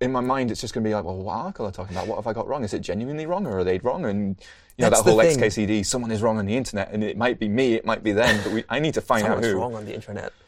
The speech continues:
Speaker 1: Yeah.
Speaker 2: That's the thing. I feel like for some reason you feel you have this obligation to respond to people quickly.
Speaker 1: Yeah.
Speaker 2: If it's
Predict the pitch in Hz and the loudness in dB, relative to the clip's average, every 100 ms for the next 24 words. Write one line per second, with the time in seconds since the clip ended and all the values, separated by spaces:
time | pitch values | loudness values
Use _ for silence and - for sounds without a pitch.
0 | - 127 135 156 226 254 - - 208 185 | -2 0 4 4 6 4 4 6 8 8
1 | 185 - _ - 151 170 175 160 131 117 | 4 -4 _ -2 2 4 4 2 2 0
2 | - - 160 151 143 143 - _ - 117 | -2 -2 4 6 4 2 -4 _ -10 -6
3 | 120 117 117 120 - _ _ _ _ - | -2 0 -2 -4 -16 _ _ _ _ -6
4 | 123 113 - - 110 107 110 95 104 127 | 0 0 -2 -4 -2 -2 0 0 -2 -6
5 | - 107 104 - - 95 101 104 110 110 | -8 -6 -4 -4 -2 0 0 -4 -6 -4
6 | 107 104 101 - _ _ - 104 104 120 | 0 2 2 -2 _ _ -4 -4 -2 -2
7 | 160 _ _ - - _ _ _ - 151 | -4 _ _ -20 -20 _ _ _ -2 2
8 | 135 170 208 262 | 6 6 6 4